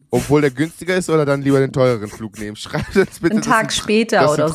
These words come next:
Speaker 1: interessiert
Speaker 2: Genau,
Speaker 1: mich.
Speaker 2: ja, ja,
Speaker 1: Also ich mache
Speaker 2: ja.
Speaker 1: eine Umfrage, glaub ich, in den Stories, äh, genau mit diesem Ausschnitt und ich bin <laughs> mal gespannt, was die Leute antworten. Also ich würd den günstigen Flug nehmen. Ganz
Speaker 2: Ich, also
Speaker 1: klar.
Speaker 2: wie ges-,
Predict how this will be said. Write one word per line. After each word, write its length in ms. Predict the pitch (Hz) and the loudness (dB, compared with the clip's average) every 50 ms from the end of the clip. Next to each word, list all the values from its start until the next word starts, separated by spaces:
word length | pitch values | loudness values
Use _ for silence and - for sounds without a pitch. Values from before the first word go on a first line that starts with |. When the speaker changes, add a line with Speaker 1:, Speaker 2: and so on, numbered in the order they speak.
| 131 156 | -2 -4
Speaker 1:
interessiert 220 | 170 - 285 277 | -2 0 0 0
Speaker 2:
Genau, 160 | 285 214 170 165 | 0 2 0 0
Speaker 1:
mich. 100 | 196 220 | 0 0
Speaker 2:
ja, 220 | 240 214 202 208 - - - | -2 -2 -4 -4 -8 -10 -8
ja, 120 | 196 190 165 | -6 -2 0
Speaker 1:
Also 100 | 139 139 | 0 0
ich 100 | 135 - | 0 0
mache 100 | 170 185 | 0 0
Speaker 2:
ja. 40 | 190 180 | 2 2
Speaker 1:
eine 60 | 160 | 2
Umfrage, 440 | 147 165 160 - - 117 107 104 104 | 2 0 -2 -4 -2 -2 0 0 0
glaub 200 | 101 107 110 113 | 0 -2 -2 -2
ich, 80 | - 117 | -2 -4
in 80 | 110 | -4
den 120 | 110 110 107 | -2 -2 -4
Stories, 540 | - - 131 127 120 110 113 127 131 - - - - - - - - - | -2 0 2 2 4 2 0 -2 -4 -10 -14 -18 -20 -20 -20 -20 -20 -6
äh, 260 | - - 107 107 107 107 | 0 2 4 4 4 2
genau 300 | 117 110 110 117 123 127 | 2 0 2 2 2 2
mit 220 | 127 120 - - | 0 -2 -4 -4
diesem 260 | 117 117 110 113 104 | -6 -6 -4 -6 -4
Ausschnitt 640 | 64 87 117 127 - - - - 101 104 127 - - | -2 0 0 0 -2 -4 -6 -2 0 0 0 0 -2
und 160 | 101 113 - | -4 -4 -4
ich 140 | - - - | -8 -6 -4
bin 100 | 123 135 | -4 -4
<laughs> 100 | - - | -2 -4
mal 60 | - | -2
gespannt, 640 | 170 - - - - - - - - 156 - - - - | -2 -2 -2 -2 -8 -8 -6 -2 -2 -2 -2 -2 -8 -10
was 200 | 131 117 - - | -10 -10 -10 -10
die 100 | - 104 | -10 -10
Leute 380 | 101 101 104 110 - - 95 87 | -8 -6 -6 -8 -6 -6 -8 -8
antworten. 500 | 107 117 - - 95 87 85 - - 87 - - - - - | -8 -10 -4 -2 0 0 0 0 -4 -10 -12 -16 -20 -6 -4
Also 160 | 107 90 104 | -2 0 0
ich 100 | - - | 0 0
würd 160 | 104 - - | -2 -2 -2
den 100 | 92 92 | -4 -4
günstigen 400 | 95 95 - - 87 87 92 87 | -4 -4 -6 -8 -10 -10 -10 -10
Flug 240 | - - 98 82 - | -8 -10 -10 -6 -4
nehmen. 220 | 90 87 85 98 - _ _ - - - 92 92 87 | -2 -4 -4 -4 -10 _ _ -20 -16 -12 -10 -4 -2
Ganz 300 | 120 117 110 110 101 - | 0 0 0 0 -2 -8
Speaker 2:
Ich, 100 | - - | -10 -12
also 120 | - 147 160 - | -12 -10 -8 -6
Speaker 1:
klar. 180 | - 165 160 | -6 -6 -6
Speaker 2:
wie 40 | 165 | -8
ges-, 120 | - - | -10 -14